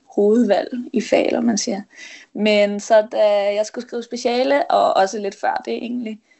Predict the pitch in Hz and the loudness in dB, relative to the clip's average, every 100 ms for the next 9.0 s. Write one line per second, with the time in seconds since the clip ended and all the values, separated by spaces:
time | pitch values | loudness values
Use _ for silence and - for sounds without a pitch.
0 | _ _ _ 202 190 190 202 208 220 226 | _ _ _ -10 -8 -6 -4 -4 -4 -4
1 | - 240 240 233 233 247 254 226 269 277 | 2 4 4 4 2 0 0 0 2 0
2 | 285 294 311 359 - 262 220 - - - | 2 4 4 2 2 2 2 0 -6 -14
3 | - 262 220 254 262 277 262 262 247 247 | -14 -8 2 2 2 2 4 4 2 -4
4 | - 202 220 240 - 202 208 - - - | -8 -10 -12 -18 -16 -14 -12 -12 -14 -20
5 | _ _ _ _ - - - - - - | _ _ _ _ -14 -12 -12 -14 -10 -8
6 | 220 196 220 220 208 208 214 240 247 233 | -4 -2 2 4 4 4 2 0 0 -2
7 | 214 214 208 208 214 214 - - 339 208 | -4 -6 -6 -6 -8 -8 -6 0 0 -2
8 | 240 - - 214 214 233 - 247 247 | -8 -8 0 2 0 -2 0 4 4